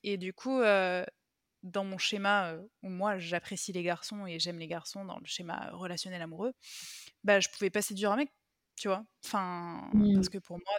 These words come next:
Speaker 1: dans, dans ma relation hétéro, euh, je pouvais pas, tu vois. Et se déconstruire l'idée que non, en fait, tu peux être grande et féminine, et même si t'es pas toute petite, euh, toute menue, toute mince, tu peux quand même, euh, bah, dégager quelque chose et, euh, et attirer les garçons.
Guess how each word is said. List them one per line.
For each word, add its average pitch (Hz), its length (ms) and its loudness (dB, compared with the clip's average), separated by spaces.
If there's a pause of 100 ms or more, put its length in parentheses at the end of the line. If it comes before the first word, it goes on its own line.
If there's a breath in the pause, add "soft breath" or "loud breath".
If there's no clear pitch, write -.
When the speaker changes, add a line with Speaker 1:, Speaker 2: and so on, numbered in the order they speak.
(120)
Speaker 1:
dans, 170 80 -8
dans 170 120 -6
ma 170 120 -2
relation 170 340 -2
hétéro, 190 460 -2
euh, 170 120 -4 (360 loud breath)
je - 80 -10
pouvais 214 220 2
pas, 196 120 4
tu 185 140 -8
vois. 175 160 -4 (460 loud breath)
Et 208 320 0
se 202 520 0 (320)
déconstruire 285 680 2
l'idée 240 340 2
que - 140 -6
non, 233 300 4
en 220 60 0
fait, 247 280 2
tu - 140 -8
peux 202 140 0
être 208 180 4
grande 247 420 2
et 175 160 -4
féminine, 240 720 2
et 165 80 -10
même 196 160 -4
si 240 180 -2
t'es 233 120 -4
pas 226 160 -2
toute - 260 -10
petite, 220 520 -8
euh, 185 220 0
toute - 200 -12
menue, 214 460 -4
toute - 200 -12
mince, 254 320 0 (360 loud breath)
tu - 140 -4
peux 247 160 0
quand 254 140 4
même, 233 240 4
euh, 185 640 0
bah, 175 200 -2
dégager 202 380 0
quelque 196 220 -2
chose 220 400 0
et, 170 260 -4
euh, 170 120 -6
et 180 100 -2
attirer 196 320 -2
les 190 100 -2
garçons. 185 380 -2